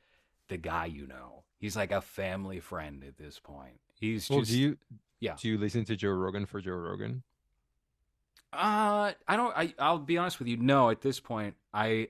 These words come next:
Speaker 1: I
Speaker 2: Mm.
Speaker 1: don't dislike Joe Rogan or anything like that. I, I'm
Speaker 2: I
Speaker 1: not, I
Speaker 2: don't
Speaker 1: don't have a
Speaker 2: either,
Speaker 1: low
Speaker 2: but
Speaker 1: tolerance for him. I could listen to any episode of his show and probably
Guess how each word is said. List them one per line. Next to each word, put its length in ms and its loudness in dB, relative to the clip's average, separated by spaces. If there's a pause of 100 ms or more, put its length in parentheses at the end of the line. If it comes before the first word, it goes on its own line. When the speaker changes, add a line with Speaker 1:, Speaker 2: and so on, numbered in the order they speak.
Speaker 1:
I 100 4
Speaker 2:
Mm. 20 2
Speaker 1:
don't 300 2
dislike 380 0
Joe 200 -2
Rogan 380 -4
or 120 -8
anything 360 -10
like 220 -12
that. 400 -10
I, 140 -4
I'm 200 -2
Speaker 2:
I 20 4
Speaker 1:
not, 40 4
I 40 4
Speaker 2:
don't 160 6
Speaker 1:
don't 100 6
have 160 4
a 40 2
Speaker 2:
either, 60 2
Speaker 1:
low 160 2
Speaker 2:
but 80 -2
Speaker 1:
tolerance 440 -4
for 100 -12
him. 140 -10
I 100 0
could 340 -2
listen 340 -4
to 40 -8
any 460 -8 (100)
episode 480 -8
of 100 -10
his 160 -10
show 460 -4
and 320 -10
probably 680 -6